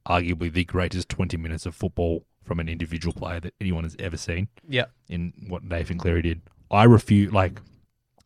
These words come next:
Speaker 1: they will lose games in the regular season. They have gone four years in a row making the grand final.
Speaker 2: Yeah.
Speaker 1: Right? They know that regardless of where they finish on the ladder, they're gonna be playing finals football. Like, they, not regardless of where,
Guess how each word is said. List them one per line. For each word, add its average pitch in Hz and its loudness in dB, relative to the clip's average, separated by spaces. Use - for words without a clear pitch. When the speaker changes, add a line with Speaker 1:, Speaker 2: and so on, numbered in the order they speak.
Speaker 1:
they 117 8
will 113 12
lose 107 10
games 90 2
in 82 -6
the 87 4
regular 82 0
season. 85 -4
They 98 6
have 92 4
gone 85 4
four 110 6
years 101 6
in 90 4
a 90 8
row 85 6
making 82 -4
the 87 -4
grand 85 -4
final. 92 -8
Speaker 2:
Yeah. 117 8
Speaker 1:
Right? 90 2
They 98 4
know 95 8
that 87 0
regardless 87 0
of 85 -2
where 90 4
they 87 2
finish 87 -6
on 85 -4
the 80 -8
ladder, 82 -2
they're 85 -2
gonna 80 -2
be 80 -2
playing 82 -4
finals 80 -4
football. - -10
Like, 87 -4
they, 95 0
not 104 0
regardless 85 -6
of 90 -10
where, 90 -8